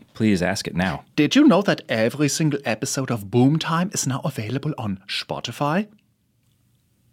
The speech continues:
Speaker 1: Are you serious?
Speaker 2: Oh, I'm not joking. This is not a jest, Alex.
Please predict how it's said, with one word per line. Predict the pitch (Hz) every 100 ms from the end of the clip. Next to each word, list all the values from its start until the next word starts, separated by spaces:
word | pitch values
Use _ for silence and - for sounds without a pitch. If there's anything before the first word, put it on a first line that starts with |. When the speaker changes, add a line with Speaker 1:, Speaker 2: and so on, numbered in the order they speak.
| -
Speaker 1:
Are | 82
you |
serious? | 76 80 82 - - -
Speaker 2:
Oh, | 143
I'm | 127 175
not | 117
joking. | 104 123 113 104
This | 104 -
is | 139
not | 131 -
a |
jest, | 90 92 107 127 98 -
Alex. | 104 95 87